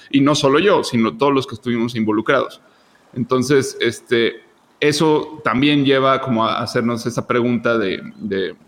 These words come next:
de, pues, de los tiempos, ¿no? Porque siento que actualmente, pues, estamos en una época de contracción económica,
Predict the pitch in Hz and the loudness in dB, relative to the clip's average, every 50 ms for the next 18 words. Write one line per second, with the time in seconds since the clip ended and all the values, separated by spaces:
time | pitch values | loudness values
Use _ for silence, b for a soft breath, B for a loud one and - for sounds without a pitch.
0 | _ - 104 - - 117 104 113 110 113 113 - 208 220 202 - 113 104 117 139 | _ -12 -10 -6 -4 -2 -2 0 0 -2 -2 -2 -2 -2 0 -2 0 -2 -2 -2
1 | 143 135 113 117 - - 143 135 - 151 - - 196 - - 156 147 139 143 139 | 0 -2 -2 -2 0 0 0 0 0 0 -2 -2 -2 0 0 2 2 4 4 2
2 | 135 139 143 - 120 117 113 104 - - 120 123 135 131 123 - - - b b | 2 0 -2 -4 -4 -6 -6 -6 0 0 2 2 2 0 -2 -4 -8 -10 b b
3 | b b b b b b b - 113 120 127 135 135 135 127 131 127 - - 123 | b b b b b b b 0 0 2 4 4 2 2 2 0 0 0 2 2
4 | 120 120 123 120 113 - 117 104 - - 151 143 131 131 135 131 - 131 131 160 | 2 2 0 -2 0 0 -2 -2 0 2 2 2 2 2 0 0 2 2 2 2
5 | 165 151 151 151 151 165 160 196 - - - | 4 2 2 2 2 2 2 0 0 -4 -10